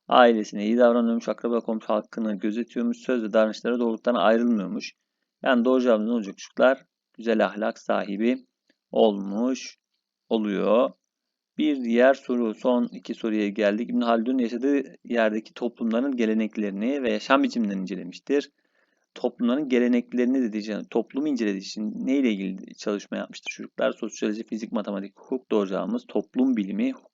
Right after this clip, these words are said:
sosyoloji olmuş olacak. Yirmi dört Adana. Din anlayışı ile ilgili aşağıdakilerden hangisine ulaşılamaz demiş. Vahiy kaynaklı ve evrenseldir. Doğru cevabımız A olmuş oluyor.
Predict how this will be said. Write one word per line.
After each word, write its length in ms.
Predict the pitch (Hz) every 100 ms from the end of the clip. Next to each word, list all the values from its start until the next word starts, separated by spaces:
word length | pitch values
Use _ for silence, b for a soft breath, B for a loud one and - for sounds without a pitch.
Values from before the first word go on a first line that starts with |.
| _
sosyoloji 520 | - 107 - 104 101
olmuş 260 | 110 95 -
olacak. 360 | 98 117 120 120
Yirmi 160 | 107
dört 180 | 117 123
Adana. 500 | 107 107 92 120 143 b b b b b b b _
Din 140 | - 156
anlayışı 520 | 123 120 110 104 113 110 113 117 -
ile 420 | 190 - 117 110
ilgili 320 | 107 104 127
aşağıdakilerden 400 | 123 127 120 123
hangisine 300 | 127 120 123
ulaşılamaz 720 | 120 117 - 123 120 98 92
demiş. 360 | 92 120 135 -
Vahiy 360 | 110 107 -
kaynaklı 420 | - 107 104 - 127
ve 60 |
evrenseldir. 880 | 101 107 107 107 - 113 98 113 135
Doğru 160 | 117 101
cevabımız 360 | 98 98 131
A 220 | - 95
olmuş 360 | - - 85 -
oluyor. 340 | 98 107 139